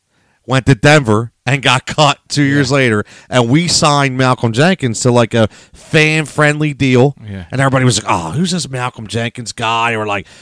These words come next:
Speaker 1: "We really want this guy." And look, look, lo and behold,
Speaker 2: Yeah.
Speaker 1: he's the best guy out of the, out of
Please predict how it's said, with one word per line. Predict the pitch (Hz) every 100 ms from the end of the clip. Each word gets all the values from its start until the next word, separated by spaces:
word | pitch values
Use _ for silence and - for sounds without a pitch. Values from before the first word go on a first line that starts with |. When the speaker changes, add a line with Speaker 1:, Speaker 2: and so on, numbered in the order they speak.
| _
Speaker 1:
"We | 180
really | 190 202 175
want | 170 165
this | 170
guy." | - 160 160 160 151 - 98 _ 110
And | 107
look, | 143 -
look, | 120 135 -
lo | 113 117 156
and | 131
behold, | 113 165 151 - _
Speaker 2:
Yeah. | 110 101
Speaker 1:
he's | 165
the | 135
best | 131 135 -
guy | 143 143
out | 139
of | 131 127
the, | -
out | 135
of | 143 131